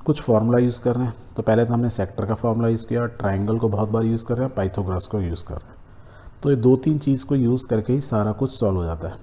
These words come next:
That means अभी तक एट्थ, नाइन्थ, टेंथ में हमने जो भी पढ़ा है अभी तक, उस सारी चीज़ को आप area निकालने में solve कर रहे हो।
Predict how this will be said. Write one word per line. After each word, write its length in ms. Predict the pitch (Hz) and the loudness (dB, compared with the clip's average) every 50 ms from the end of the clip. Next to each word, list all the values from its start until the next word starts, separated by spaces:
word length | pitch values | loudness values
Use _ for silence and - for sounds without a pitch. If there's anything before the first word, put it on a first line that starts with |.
| - - - - - - - - - - - - - - - - | -18 -20 -20 -20 -20 -20 -20 -20 -20 -20 -20 -20 -20 -18 -8 -4
That 240 | 120 123 120 131 143 | -2 -2 0 2 2
means 200 | 151 147 143 147 | 2 2 2 0
अभी 180 | 139 127 131 127 | 0 0 2 2
तक 140 | - 143 131 | 2 2 2
एट्थ, 240 | 131 127 131 123 117 | 4 4 2 2 2
नाइन्थ, 260 | 120 120 123 123 117 | 0 0 0 0 0
टेंथ 220 | - 117 117 113 107 | 0 0 0 2 2
में 120 | 110 113 | 0 0
हमने 220 | 113 110 113 113 | 0 2 0 0
जो 180 | 98 104 117 127 | 2 2 4 4
भी 120 | 139 160 | 4 4
पढ़ा 200 | 147 - 120 101 | 2 2 2 2
है 140 | 98 98 98 | 2 2 2
अभी 140 | 95 95 95 | 0 0 0
तक, 280 | 95 120 131 131 127 - - - - - - - | 2 2 2 2 0 -4 -14 -16 -18 -16 -8 -4
उस 160 | 170 151 - - | -4 -4 0 2
सारी 260 | 135 117 113 120 120 | 4 4 4 4 2
चीज़ 260 | - 120 110 107 - | 2 0 -2 -2 0
को 80 | - 131 | 0 0
आप 220 | 127 - - - - | 0 0 -2 -4 -2
area 260 | 120 113 110 117 117 | 0 2 2 2 2
निकालने 420 | 117 107 104 - 92 92 90 92 95 | 2 0 -2 -2 -2 -2 0 0 -2
में 160 | 127 151 127 | -2 -2 -4
solve 320 | - - - 104 90 78 | -4 -4 -4 -2 -2 -2
कर 180 | - - 90 80 | -2 -4 -6 -6
रहे 120 | - - | -6 -8
हो। 80 | - | -10